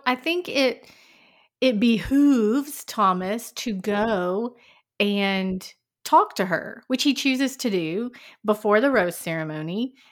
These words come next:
And he says to her, he knocks on her door. Of course, you know, how he found her door is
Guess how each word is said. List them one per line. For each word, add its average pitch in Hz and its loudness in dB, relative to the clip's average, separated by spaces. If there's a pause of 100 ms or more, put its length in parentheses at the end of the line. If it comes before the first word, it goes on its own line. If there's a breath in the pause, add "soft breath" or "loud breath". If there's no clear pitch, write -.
(160 soft breath)
And 190 -2
he 240 -4
says 262 -4
to 190 -6
her, 180 -2 (140)
he 214 -8
knocks 202 -4
on 233 0
her 247 -2
door. 170 0
Of 175 -10
course, - -10 (100)
you 185 -8
know, 160 -6
how 180 -4
he 185 -8
found 180 -4
her 170 -6
door 156 -6
is 185 -10